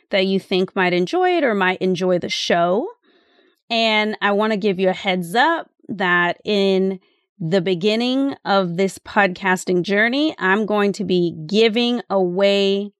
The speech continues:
tings. So I am very excited. <laughs>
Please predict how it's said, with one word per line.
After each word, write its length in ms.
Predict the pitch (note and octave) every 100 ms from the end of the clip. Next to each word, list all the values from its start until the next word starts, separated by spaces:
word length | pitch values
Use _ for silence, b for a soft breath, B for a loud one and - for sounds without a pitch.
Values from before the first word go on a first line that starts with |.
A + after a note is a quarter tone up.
| _ _ -
tings. 640 | B3 E3 C#3+ A#2+ - - B B B
So 640 | - - A#3+ A3+ G#3+ G#3+ G#3 -
I 720 | G3 G3 G#3 G3+ G3+ G3 - _ -
am 200 | G3+ F#3
very 180 | F#3+
excited. 440 | A3+ - E3 - -
<laughs> 720 | A#3+ D#4 - - C#4 - B3+